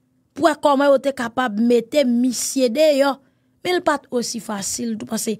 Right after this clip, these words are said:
Jean bagay la fête pour Jean fait scandale, et pas oublier tout,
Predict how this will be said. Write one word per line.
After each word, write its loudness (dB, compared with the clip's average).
Jean 0
bagay 0
la -4
fête -6
pour -6
Jean -4
fait -4
scandale, 0
et 2
pas -2
oublier -2
tout, -8